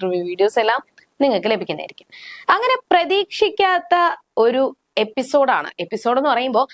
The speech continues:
നമ്മൾ പ്രതീക്ഷിക്കത്തില്ല ഇങ്ങനെ, ഇങ്ങനെ സംഭവിക്കുമെന്ന്. ആ, അങ്ങനെ ഒരു, ആ, ഒരു ട്വിസ്റ്റുകൾ നിറഞ്ഞ എപ്പിസോഡാണ് ഇന്നത്തെ എപ്പിസോഡ്. മാത്രമല്ല നിറയെ കോമഡി നിറഞ്ഞതാണ്. കാരണം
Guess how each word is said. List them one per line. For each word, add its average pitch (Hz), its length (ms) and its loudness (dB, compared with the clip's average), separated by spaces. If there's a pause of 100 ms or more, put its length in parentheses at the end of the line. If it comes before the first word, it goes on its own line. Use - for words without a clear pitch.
(200)
നമ്മൾ 440 220 2
പ്രതീക്ഷിക്കത്തില്ല 370 720 0
ഇങ്ങനെ, 330 220 -2
ഇങ്ങനെ 311 180 -4
സംഭവിക്കുമെന്ന്. 240 1200 -2
ആ, 175 180 0
അങ്ങനെ 285 320 0
ഒരു, 311 400 0
ആ, 208 280 -2 (200)
ഒരു 247 140 0
ട്വിസ്റ്റുകൾ 320 560 -2
നിറഞ്ഞ 311 280 0
എപ്പിസോഡാണ് 247 760 0
ഇന്നത്തെ 214 260 -2
എപ്പിസോഡ്. 170 400 -4 (120)
മാത്രമല്ല 254 360 0
നിറയെ 240 440 -2
കോമഡി 220 460 0
നിറഞ്ഞതാണ്. 208 640 -2 (320)
കാരണം 440 420 0